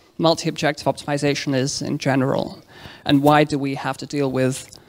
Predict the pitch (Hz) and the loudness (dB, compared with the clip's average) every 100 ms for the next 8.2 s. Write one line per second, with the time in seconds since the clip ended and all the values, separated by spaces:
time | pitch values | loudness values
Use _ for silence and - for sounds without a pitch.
0 | - - 139 - - 127 123 127 123 127 | -14 -2 -2 -2 -2 -4 -2 -4 -6 -4
1 | 135 120 131 139 - - - - - - | -2 -2 -2 -4 -6 -10 -10 -6 -6 -6
2 | - - - - - - - - - - | -12 -12 -18 -20 -20 -20 -18 -20 -20 -20
3 | - - _ _ _ _ _ - 165 170 | -20 -20 _ _ _ _ _ -2 2 4
4 | 175 170 - - _ 170 196 277 349 - | 4 0 -6 -20 _ -2 2 2 2 -2
5 | 247 208 151 151 190 180 170 160 165 - | -4 -4 -2 -2 -2 -6 0 -2 -2 -10
6 | 123 - 143 143 147 156 151 135 143 143 | -12 -6 -4 2 4 4 0 -2 -2 -8
7 | - - 143 135 - - 160 - 151 151 | -14 -6 0 0 0 0 0 0 0 2
8 | 151 | 0